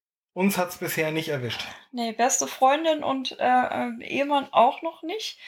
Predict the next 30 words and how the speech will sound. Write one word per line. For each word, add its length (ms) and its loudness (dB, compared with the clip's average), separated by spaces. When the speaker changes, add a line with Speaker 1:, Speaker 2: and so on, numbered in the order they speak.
Speaker 2:
Ähm, 280 4
Schwester 840 4
und 280 -4
Kind 380 -2
auch 240 4
noch 180 -8
nicht. 520 -10
Schwiegervater? 920 4
Ja. 520 2
Speaker 1:
Ja, 240 -2
den 200 -2
hat's 140 0
leider 180 4
erwischt, 440 -4
Speaker 2:
Den 220 2
Speaker 1:
aber 140 4
Speaker 2:
hat's 100 -6
erwischt. 500 -2
Ähm, 200 2
der 160 0
hat's 200 2
auch 180 4
im 80 -4
Moment 380 -6
noch. 420 -8
Ähm, 420 6
Kinder 380 6
von 240 2
bester 320 4
Freundin? 760 0